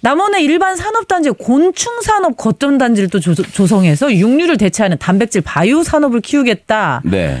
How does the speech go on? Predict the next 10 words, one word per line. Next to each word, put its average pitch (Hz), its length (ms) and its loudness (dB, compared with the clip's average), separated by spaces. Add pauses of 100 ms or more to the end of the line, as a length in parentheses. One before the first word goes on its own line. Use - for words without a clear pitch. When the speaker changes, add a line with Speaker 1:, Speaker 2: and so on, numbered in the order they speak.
(100)
Speaker 1:
이렇게 277 320 -2
미래 208 300 2
먹거리와 208 420 0
탄소 427 320 -2
중립 392 240 0
실현하겠다. 240 540 0
이렇게 185 180 0
밝히신 208 360 0
부분도 175 260 2
있어요. 139 580 0